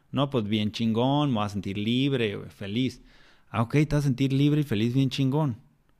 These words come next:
Sí, ¿cómo te sientes ahorita? No, pues estancado. Y, ah, ok, entonces,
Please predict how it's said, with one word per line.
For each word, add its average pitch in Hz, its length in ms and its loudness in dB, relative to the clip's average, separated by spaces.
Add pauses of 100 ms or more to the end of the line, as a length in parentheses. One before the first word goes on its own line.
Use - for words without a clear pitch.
Sí, 127 340 2
¿cómo 135 200 0
te 127 80 -6
sientes 127 220 -2
ahorita? 110 260 -4
No, 131 260 0
pues 127 120 0
estancado. 123 540 0 (600)
Y, 107 280 -2
ah, 127 280 -2
ok, 127 160 -4
entonces, 127 680 -2